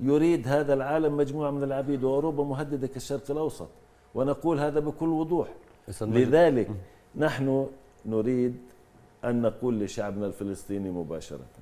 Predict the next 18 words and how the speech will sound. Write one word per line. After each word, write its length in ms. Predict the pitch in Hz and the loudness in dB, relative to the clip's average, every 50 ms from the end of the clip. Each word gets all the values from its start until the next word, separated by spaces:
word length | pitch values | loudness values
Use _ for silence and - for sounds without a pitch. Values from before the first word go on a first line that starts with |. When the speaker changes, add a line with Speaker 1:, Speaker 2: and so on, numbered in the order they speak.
| 53 - - _ _ _ - - _ _ _ _ _ _ _ - | -20 -20 -20 _ _ _ -20 -20 _ _ _ _ _ _ _ 0
Speaker 1:
يا 180 | 95 123 131 127 | 2 4 4 4
شعبنا 420 | - 127 110 107 104 101 101 95 | 4 2 -2 -2 -2 -2 -4 -6
الفلسطيني، 720 | 90 - - 80 78 73 - - - - 65 62 58 55 53 - - _ _ _ _ _ _ _ _ _ _ _ _ - | -6 -8 -10 -12 -12 -12 -14 -16 -16 -14 -14 -14 -14 -16 -18 -20 -20 _ _ _ _ _ _ _ _ _ _ _ _ 0
القيادة 720 | 123 127 117 - - 120 117 113 110 104 95 85 71 69 58 - - - - _ _ _ - - | 2 2 0 0 0 2 4 6 6 6 6 2 -2 -6 -12 -14 -18 -20 -20 _ _ _ -10 -4
والشعب 600 | 98 110 107 104 - - 123 123 123 127 135 135 - - - - - _ - - | -2 -2 -2 -2 -4 -4 -2 -2 0 -2 -2 -6 -8 -14 -20 -20 -20 _ -10 -2
يجب 360 | 95 110 117 110 110 104 85 | 0 0 0 0 0 -4 -4
أن 140 | 85 98 95 - | -6 -8 -8 -8
تلتحم 480 | - 90 87 - 113 104 - - 101 98 | -8 -10 -10 -8 -10 -10 -8 -8 -10 -10
في 200 | - - 98 92 | -8 -6 -6 -6
ميدان 540 | 90 87 85 82 78 95 101 104 104 101 | -4 -6 -6 -6 -6 -6 -4 -4 -4 -4
المواجهة 720 | 104 98 92 90 87 87 90 95 95 92 80 90 82 87 | -4 -6 -6 -6 -6 -4 -4 -4 -4 -4 -6 -8 -12 -12
مع 140 | 85 87 80 | -12 -12 -12
هذا 360 | 78 80 85 101 101 92 90 | -12 -10 -8 -8 -8 -6 -6
الاحتلال 600 | 92 90 87 85 - - - 90 92 98 104 110 110 107 - - - - _ _ _ - | -6 -6 -8 -10 -12 -12 -10 -8 -4 -4 -4 -4 -4 -6 -12 -20 -20 -20 _ _ _ -6
بالأساليب 880 | 98 110 117 120 117 101 104 101 - 104 98 101 110 120 117 107 101 | -2 0 0 0 0 -2 -4 -4 -2 -2 0 0 2 0 0 0 2
والوسائل 840 | 104 104 101 101 98 95 92 - - 113 110 113 110 110 120 120 113 - - - - - 95 | 2 2 2 2 0 -2 -4 -4 -2 -2 0 0 0 -2 -2 -4 -6 -8 -12 -20 -12 -6 -4
التي 380 | 101 110 117 117 117 117 107 | -2 0 -2 -2 -2 -4 -8
تتناسب 640 | 101 - 87 - 90 90 104 113 120 110 - 117 | -8 -8 -10 -10 -8 -6 -4 -4 -4 -4 -6 -8